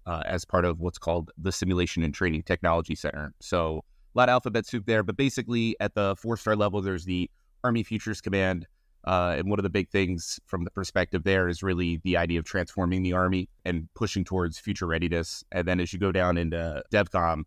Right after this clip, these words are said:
probably bumped into some folks, uh, here on the U S side from a bunch of different areas within devcom. But, you know, at the highest level, this is where we're doing things like the, uh, science and technology development, a lot of different types of capabilities. But when you come down to where I am,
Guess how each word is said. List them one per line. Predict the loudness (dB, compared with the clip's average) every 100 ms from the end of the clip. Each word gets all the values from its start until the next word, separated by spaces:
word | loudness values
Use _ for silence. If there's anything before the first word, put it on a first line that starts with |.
| 0
probably | 2 4
bumped | 2 -2 -2
into | -4
some | -4 -6
folks, | -4 -4 -8 -6
uh, | -2 0 0
here | 0
on | 0
the | 0
U | 2 0
S | 2
side | 2 2 2
from | 0 0 -2
a | 0
bunch | -2 0
of |
different | -2 0 0
areas | 2 2 -2 -4
within | -8 -4
devcom. | -4 -4 -6 -6
But, | -6 -8 -10 _ _ -4
you | 0
know, | 2
at | 2
the |
highest | 2 2 2
level, | 0 2 -2 -4 -8
this | -10 -6
is | -6
where | -4 -2
we're | -2
doing | 0 0 0
things | 0 0 -2 -2
like | -2 -2 -4
the, | -4 -4 -6 -14 _
uh, | 0 0 2
science | 2 2 0
and | 0
technology | 2 4 2 2 0
development, | -2 2 2 2 -2 -4 -6 -8
a | 0
lot | 2 4
of | 2
different | 0 -2 -2 -2
types | -2 -2
of | -2
capabilities. | -2 0 0 0 0 -2 -2
But | -6
when | -4
you | -4
come | 0
down | 2 0
to | -2
where | 0
I | 2
am, | 2 2 -2